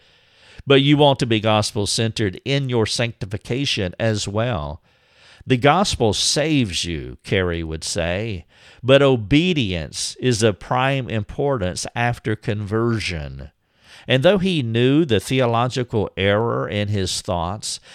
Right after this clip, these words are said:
it was the legalist in him that tempted him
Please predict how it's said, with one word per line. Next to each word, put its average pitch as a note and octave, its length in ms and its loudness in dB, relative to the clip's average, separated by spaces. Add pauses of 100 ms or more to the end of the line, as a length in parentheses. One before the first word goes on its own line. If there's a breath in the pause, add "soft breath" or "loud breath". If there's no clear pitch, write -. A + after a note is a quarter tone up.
(140 loud breath)
it E3 160 0
was G3 240 4
the A2+ 140 4
legalist D3+ 800 0
in C3+ 320 -2
him C#3 720 -4 (360 loud breath)
that - 280 2
tempted C#3 520 0
him C3+ 640 -4